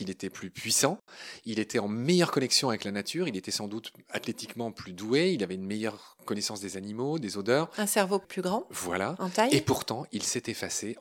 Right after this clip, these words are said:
Speaker 1: en dix mille ans. L'espèce néandertale a laissé la place, a été oblitérée de l'histoire par Sapiens. On sait pas trop comment. Euh, d'ailleurs, c'est intéressant. Est-ce que toi, t'as une hypothèse ?
Speaker 2: Oui, alors l'hypothèse que j'ai développée, c'est que effectivement,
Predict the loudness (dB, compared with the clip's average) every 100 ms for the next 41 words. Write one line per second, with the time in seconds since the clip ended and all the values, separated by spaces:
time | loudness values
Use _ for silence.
0 | -8 -6 -2 4 4 4 0 -2 -20 -20
1 | -20 -14 0 4 6 6 4 4 4 2
2 | -4 -4 -4 -6 -8 -8 -6 -4 0 2
3 | 4 2 -2 -6 -4 -8 -12 -10 -2 -2
4 | 0 2 10 10 10 0 0 0 -2 -2
5 | -2 -4 -8 -18 -18 -20 -4 0 0 -2
6 | -6 -2 -2 -2 -4 -2 -4 -6 -18 -18
7 | -4 -2 0 0 2 4 2 -2 -6 _
8 | _ _ _ -12 -8 -6 -2 -2 -4 -6
9 | -6 -4 -4 -4 -2 0 0 -4 -6 -4
10 | -4 -4 -10 -12 -4 6 8 8 8 6
11 | 4 0 2 2 2 -4 -4 0 0 0
12 | 0 -2 2 4 2 0 -2 2 0 2
13 | 2 2 0 -2 -4 -4 -2 2 4 4